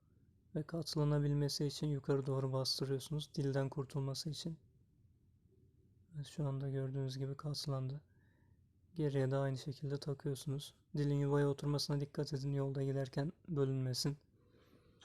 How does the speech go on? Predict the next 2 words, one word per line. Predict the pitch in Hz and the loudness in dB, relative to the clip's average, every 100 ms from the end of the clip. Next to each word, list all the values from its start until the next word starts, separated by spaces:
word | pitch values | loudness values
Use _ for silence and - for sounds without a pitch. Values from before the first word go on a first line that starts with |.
| - _ - _ _ _ _ _ _ _ _ _ _ _ _ _ _ _ _ _ _ _ _ _ _ _ _ _ _ | -20 _ -20 _ _ _ _ _ _ _ _ _ _ _ _ _ _ _ _ _ _ _ _ _ _ _ _ _ _
Buradaki | 151 143 147 151 | -2 0 0 0
fiş | 147 147 147 | -4 -6 -6